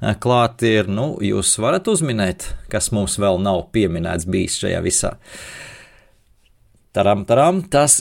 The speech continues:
ir McLaren. McLaren iekšējās cīņas, pilotu cīņas, ā, savā starpā Lando Norris pret Oskaru Piastri. Nedaudz varbūt pārsteidzoši man, es pilnīgi piekrītu, ka tur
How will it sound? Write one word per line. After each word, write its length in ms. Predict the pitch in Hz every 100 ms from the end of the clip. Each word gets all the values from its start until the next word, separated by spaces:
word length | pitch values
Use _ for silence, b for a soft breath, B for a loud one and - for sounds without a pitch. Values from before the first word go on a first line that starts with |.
| -
ir 240 | 139 135 - B B B
McLaren. 640 | 110 117 - 120 113 104
McLaren 460 | 87 98 135 156 147
iekšējās 540 | 147 - 120 113 107 -
cīņas, 260 | 156 147 -
pilotu 400 | 143 151 147 139
cīņas, 380 | - 151 139 - 123
ā, 40 | 110
savā 300 | 143 131 117
starpā 400 | - 131 120 104
Lando 380 | 104 117 110 101
Norris 460 | 98 117 139 131 -
pret 400 | 98 110 123 92
Oskaru 400 | 95 - 113 -
Piastri. 400 | 104 95 - - 85
Nedaudz 720 | 110 175 247 262 240 220 -
varbūt 380 | 147 131 107 92
pārsteidzoši 840 | 101 92 95 170 180 185 190 - 156
man, 160 | 139 -
es 140 | 110
pilnīgi 540 | - - 156 151 113 -
piekrītu, 500 | 190 - 98 85 -
ka 80 | -
tur 320 | 117 104